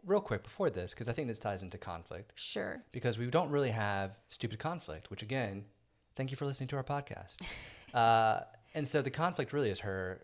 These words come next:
Speaker 1: leaving. That's kind of what happens. So go ahead. Take, take it away.
Speaker 2: Well, there is some conflict with Daniel and his mom, but
Speaker 1: That's, you know, that's not main character conflict.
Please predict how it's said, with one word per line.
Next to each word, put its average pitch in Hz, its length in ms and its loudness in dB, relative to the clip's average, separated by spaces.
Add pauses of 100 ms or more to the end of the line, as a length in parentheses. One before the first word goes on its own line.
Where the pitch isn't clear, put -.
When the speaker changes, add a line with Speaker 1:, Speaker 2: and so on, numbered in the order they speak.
Speaker 1:
leaving. 127 480 -4
That's 110 220 -4
kind 95 180 -6
of 90 140 -8 (360)
what 92 140 -4
happens. - 360 -14
So 82 160 -8
go 98 140 -2
ahead. 90 180 -6 (160)
Take, - 200 -10
take - 160 -6
it 127 60 -2
away. 87 160 0 (220)
Speaker 2:
Well, 392 100 4
there 359 180 10
is 359 120 6
some 330 120 0
conflict 233 480 6
with 220 120 -2
Daniel 208 340 2
and 202 140 -2
his 196 160 -6
mom, 185 480 -2
but 190 420 4 (240)
Speaker 1:
That's, 156 320 -4
you 170 60 -10
know, - 100 -12 (280)
that's 160 180 0
not 127 200 2
main 110 220 0
character 87 340 -10
conflict. - 460 -20